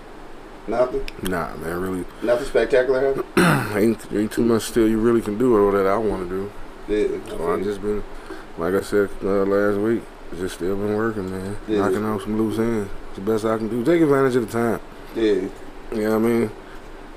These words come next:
Speaker 2: I mean, I know I work a lot, but I have been working a lot more. Just take,
Speaker 1: Yeah.
Speaker 2: like I said, just taking advantage of it. <clears throat>
Speaker 1: Take advantage of the O T.
Speaker 2: That too. And then,
Speaker 1: For
Speaker 2: you
Speaker 1: sure.
Speaker 2: know, um, there's, there's really nowhere to go or nowhere I wanna be.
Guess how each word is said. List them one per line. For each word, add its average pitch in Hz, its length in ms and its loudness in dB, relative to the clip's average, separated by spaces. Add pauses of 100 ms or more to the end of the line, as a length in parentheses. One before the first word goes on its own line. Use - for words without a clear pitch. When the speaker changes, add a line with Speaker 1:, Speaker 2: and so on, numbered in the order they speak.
(320)
Speaker 2:
I 104 40 0
mean, 113 120 4
I 104 60 4
know 113 240 4
I 95 40 4
work 107 280 2
a 117 60 0
lot, 113 260 0 (360)
but 113 140 2
I 98 140 0
have 101 140 -4
been 101 160 -4
working 101 280 -4
a 95 80 -4
lot 95 320 -2
more. 110 320 -2 (300)
Just - 140 -12
take, 113 180 6
Speaker 1:
Yeah. 110 60 6
Speaker 2:
like 110 80 4
I 101 40 2
said, 117 260 2
just 101 140 -4
taking 117 240 2
advantage 95 400 0
of 87 220 -6 (500)
it. 156 320 2 (480)
<clears throat> - 460 -12
Speaker 1:
Take 104 160 2
advantage 101 340 0
of 104 60 0
the - 60 -2
O 101 120 -2
T. 101 240 -6 (440)
Speaker 2:
That 101 340 4
too. 104 320 0 (160)
And 87 120 -4
then, 101 80 0
Speaker 1:
For 101 40 2
Speaker 2:
you - 0 -
Speaker 1:
sure. 104 160 6 (180)
Speaker 2:
know, 110 140 -2
um, 95 340 -4 (720)
there's, 123 180 4
there's 120 200 6
really 127 220 6
nowhere 120 320 6
to 110 80 4
go 117 220 4
or 113 240 6
nowhere 113 420 4
I 87 140 4
wanna 92 240 2
be. 85 200 -4